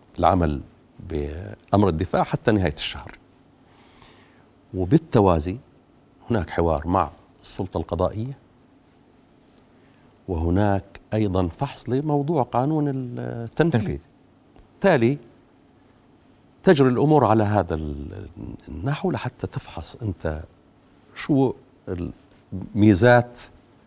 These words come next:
Speaker 1: التمديد وعدم التمديد. اليوم في عندك شكوى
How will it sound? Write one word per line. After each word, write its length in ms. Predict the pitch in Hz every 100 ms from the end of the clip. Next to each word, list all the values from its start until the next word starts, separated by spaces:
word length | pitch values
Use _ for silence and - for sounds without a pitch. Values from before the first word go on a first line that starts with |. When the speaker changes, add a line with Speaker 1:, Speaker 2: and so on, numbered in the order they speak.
| _ _ _ _ _ _ _ -
Speaker 1:
التمديد 500 | - - 98 107 92
وعدم 340 | 80 78 71
التمديد. 420 | 65 - - - - - _ _ _ - - - - - _ _ _ 104
اليوم 300 | 117 175 151
في 200 | - 107
عندك 280 | 110 95 -
شكوى 600 | - 113 - 87 73